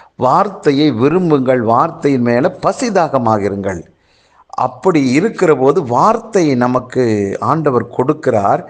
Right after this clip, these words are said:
அந்த வார்த்தை தான் நம்மை வாழ வைக்கும். அந்த வார்த்தை தான் அழிவுக்கு நேராக இருக்கிற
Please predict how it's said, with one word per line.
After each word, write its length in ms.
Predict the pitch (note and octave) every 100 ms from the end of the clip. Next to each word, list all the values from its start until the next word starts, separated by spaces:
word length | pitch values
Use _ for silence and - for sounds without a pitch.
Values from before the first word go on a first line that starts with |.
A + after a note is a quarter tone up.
| - _ _
அந்த 340 | A2 A#2 A2+ A#2
வார்த்தை 580 | G#2+ B2 D3+ D#3+ D#3+ B2+ A#2
தான் 280 | B2+ F3+ D#3+
நம்மை 340 | B2+ A2+ A2+
வாழ 420 | G#2 G#2 A2 B2+ A#2
வைக்கும். 500 | G#2 G#2 A#2+ A#2 G2+ - _ _ _
அந்த 220 | A2+ A#2 A2+
வார்த்தை 480 | A2 C3+ E3+ - C#3
தான் 260 | B2+ D3+ F3 A2
அழிவுக்கு 680 | A2+ D3 G3+ F#3+ F3+ - F#3 B2+
நேராக 640 | A#2 C3+ C#3+ D3 D3 D3+ C3 C3
இருக்கிற 420 | C3+ C#3 C3